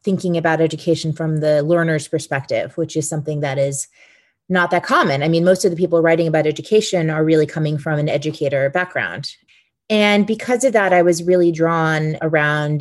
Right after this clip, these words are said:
the end of the twenty tens, like, two thousand eight, two thousand nine, to beginnings of a real interest in web-based education that was accessible and peer-to-peer and open resources. And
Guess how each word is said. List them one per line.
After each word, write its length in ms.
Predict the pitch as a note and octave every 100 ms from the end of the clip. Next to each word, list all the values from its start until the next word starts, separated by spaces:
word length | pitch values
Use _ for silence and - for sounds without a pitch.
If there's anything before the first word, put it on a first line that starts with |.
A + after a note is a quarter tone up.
| D#3
the 140 | D3+
end 240 | D3+ D#3 D#3
of 80 | D3+
the 100 | D3
twenty 300 | - C#3+ C#3
tens, 720 | C4+ A#3+ E3 D3+ D#3 - -
like, 220 | - D3
two 160 | - D#3+
thousand 340 | D#3 C#3+ C#3 F3+
eight, 180 | G#3+
two 80 | -
thousand 240 | D3+ C#3+ D3+
nine, 280 | D3+ D3+ D#3 - - _ - -
to 680 | A3 G3+ F#3+ F3+ E3+ E3 - _ _ - F3
beginnings 840 | G#3 E3 G#3+ A3 A3 G3+ F#3 E3+
of 480 | - E3 D#3+ D3+ C#3+
a 100 | E3+
real 280 | D#3 E3+ D#3+
interest 500 | D3+ D#3+ E3+ D3+ -
in 180 | E3 D#3
web-based 540 | D#3 D#3 D#3 D3+ D3+
education 640 | D3+ D3 C#3 C#3 C3+ C3 C3+
that 120 | B2
was 140 | C3+
accessible 960 | C3+ - G3+ - E3 E3 D3+ D3 C#3+ C3+
and 420 | G#2+ C#3 C3+ C3+
peer-to-peer 1000 | - C#3+ C3 C3 - G3+ F3+ E3+ D#3+ D3+
and 480 | - C#3 C#3 C3+ C3+ E3+
open 680 | E3 E3 D#3 D3 C#3+ C#3+
resources. 880 | C#3 D3+ D#3 C#3 C#3 C#3 C3+ C3+ - - - - - _ _ -
And 500 | F#3 F3 F3 E3+